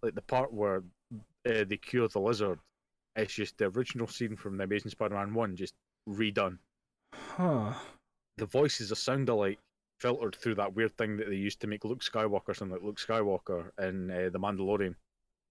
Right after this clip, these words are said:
Speaker 2: That
Speaker 1: And, uh, the guy that plays Sandman, the same thing is with him. All of his footage is just re-edited and touched up footage of him from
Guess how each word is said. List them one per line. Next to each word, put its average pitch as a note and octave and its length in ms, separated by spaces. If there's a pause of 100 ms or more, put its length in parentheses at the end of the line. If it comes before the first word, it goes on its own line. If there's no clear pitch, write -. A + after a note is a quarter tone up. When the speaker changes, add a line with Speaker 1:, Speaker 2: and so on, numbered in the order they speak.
(260)
Speaker 2:
That G#3+ 280
Speaker 1:
And, - 80
uh, F#2+ 140
the F2+ 120
guy A2+ 160
that A#2 160
plays G#2 180
Sandman, G#2+ 400
the F#2 60
same G#2+ 180
thing G2 180
is F#2 200
with G#2 140
him. G#2 140 (640)
All B2+ 140
of G#2+ 60
his A#2+ 160
footage A2 340
is F#2+ 100
just - 180 (1120)
re-edited A2 440
and F#2 200
touched - 340
up G2+ 140 (400)
footage G#2 240
of G#2 100
him G#2 180
from - 160